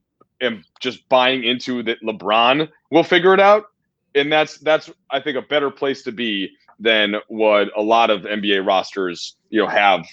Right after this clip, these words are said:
uh, in terms of questions. Like, yes, there, it's not necessarily the, the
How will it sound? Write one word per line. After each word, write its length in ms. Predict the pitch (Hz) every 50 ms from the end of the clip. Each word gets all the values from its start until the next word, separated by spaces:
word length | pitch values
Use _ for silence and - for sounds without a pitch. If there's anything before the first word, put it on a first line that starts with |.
| _ -
uh, 80 | 101 98 - -
in 100 | 110 107
terms 280 | - 120 110 92 92
of 80 | 92 80
questions. 480 | - 113 98 - - 85 76 71 76
Like, 240 | 95 87 85 - - _ _ _ _ _
yes, 420 | - 104 127 131 147 143 - - - -
there, 300 | - 120 127 120 117 110
it's 220 | 113 107 107 - -
not 140 | 139 139 131
necessarily 520 | 123 110 120 110 - 131 123 120 117 117
the, 280 | 107 104 104 101 98 98 - _ _
the 160 | 98 104 107